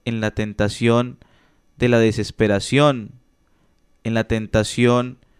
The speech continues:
de la presunción. Ayúdanos, Señor, a llevar una vida santa de acorde a tu palabra y a tu evangelio.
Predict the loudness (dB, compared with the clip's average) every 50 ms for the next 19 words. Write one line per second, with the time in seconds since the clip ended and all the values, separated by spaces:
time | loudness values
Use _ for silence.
0 | _ _ _ _ _ _ _ _ -2 2 2 2 2 2 0 -2 -2 -2 -6 -8
1 | -8 -6 -2 -2 0 0 -2 -4 -8 -16 _ _ _ _ _ -20 -20 -20 -20 _
2 | _ _ _ _ -4 -4 -2 0 2 2 2 2 2 0 -2 -2 -4 -4 0 2
3 | 2 2 2 0 -2 -6 -6 -2 0 4 4 4 4 4 2 2 2 2 2 2
4 | 0 0 0 0 0 0 -2 -6 -6 -6 -6 -6 -6 -12 _ _ _ _ _ _
5 | -12 -4 -4 -4 -2 0 2 2 2 2 2 2 0 0 0 0 -4 -6 -4 -4
6 | -4 -2 0 2 4 4 4 6 6 4 4 2 2 0 0 0 -2 -2 -2 -4
7 | -4 -2 -2 -2 -2 -4 -6 -8